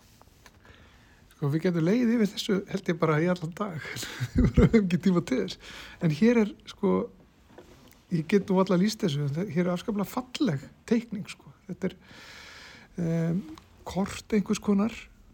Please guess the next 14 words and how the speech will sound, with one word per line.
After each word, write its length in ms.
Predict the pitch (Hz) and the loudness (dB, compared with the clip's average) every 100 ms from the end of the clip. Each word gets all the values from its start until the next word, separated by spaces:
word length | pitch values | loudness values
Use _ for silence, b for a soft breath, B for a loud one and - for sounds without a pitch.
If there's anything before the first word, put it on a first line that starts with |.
| - - - - - - | -20 -20 -20 -20 -20 -6
og 420 | 165 170 175 - - - - _ - - | -2 0 0 -4 -16 -20 -20 _ -20 -8
ég 140 | 160 | -6
sé 160 | - 180 | 0 0
hérna 320 | 160 170 160 | 0 -2 -2
er, 80 | 170 359 | -4 -10
hér 220 | - 180 151 | -2 0 2
er 60 | |
Vatnsfjörður 640 | 180 - - 202 196 214 - - - - - - - - | 0 -2 0 2 4 0 -2 -18 -20 -20 -20 -20 -20 -12
og 160 | 185 151 | -4 0
Vatnsdalsvatn 1080 | 175 202 - - 190 180 190 208 - - - - - - - B B B B - | 0 -2 -6 -6 -6 -2 -4 -4 -12 -20 -20 -20 -20 -20 -20 B B B B -6
og 160 | 160 | -2
Vatnsdalur, 460 | 147 - 165 - - - - - | -2 -4 -10 -14 -20 -20 -20 -18
að 140 | - | -10
sjálfsögðu. 320 | 147 - 202 | -8 -8 -12